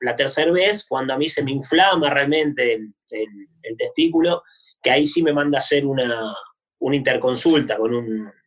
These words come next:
con un especialista. Eh, así que yo siempre sé decir lo mismo, que gracias a ese golpe, producto del juego, a mí se me detectó.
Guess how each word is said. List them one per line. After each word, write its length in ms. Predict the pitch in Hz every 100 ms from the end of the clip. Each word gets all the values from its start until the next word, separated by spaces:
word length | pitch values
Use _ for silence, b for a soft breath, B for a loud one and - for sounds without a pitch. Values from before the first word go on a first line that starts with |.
| _
con 160 | 117
un 80 | 135
especialista. 680 | 127 127 - 120 117 110 - B B B B B B
Eh, 960 | 147 147 139 135 127 127 120 117 110 107
así 220 | 123 - 214
que 80 |
yo 140 | 220 208
siempre 280 | 226 220 202
sé 100 | 202
decir 240 | 196 196
lo 80 | 185
mismo, 300 | 240 202 151
que 140 | 147 147
gracias 320 | 165 175 151
a 80 | 165
ese 220 | 160 165
golpe, 320 | 202 208 151
producto 400 | 143 139 156 151
del 140 | 139 143
juego, 480 | 185 196 196 175
a 80 | 143
mí 220 | 143 151
se 200 | 147 -
me 120 | 131 127
detectó. 520 | - 131 - 170